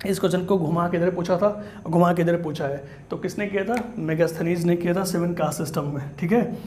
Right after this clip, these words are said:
क्वेश्चन डन हुआ। सिक्सटी फ़ोर्थ बीपीएससी में क्वेश्चन नहीं आया था इस topic से, अभी administration पास छोड़ दिया हमने इसलिए।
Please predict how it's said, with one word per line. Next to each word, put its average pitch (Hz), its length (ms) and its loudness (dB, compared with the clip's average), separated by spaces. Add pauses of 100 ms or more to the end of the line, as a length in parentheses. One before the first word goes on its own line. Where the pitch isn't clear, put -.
(280)
क्वेश्चन 165 260 0
डन 160 160 4
हुआ। 139 220 0 (280)
सिक्सटी 190 300 2
फ़ोर्थ 214 260 6
बीपीएससी 196 400 0
में 190 100 0
क्वेश्चन 180 220 -4
नहीं 170 240 0
आया 185 160 0
था 202 340 -6 (340)
इस 190 140 0
topic 185 280 4
से, 208 220 -4 (200)
अभी 156 220 -2
administration 170 480 0
पास 165 180 4
छोड़ 165 240 0
दिया 156 160 2
हमने 151 180 0
इसलिए। 143 340 -4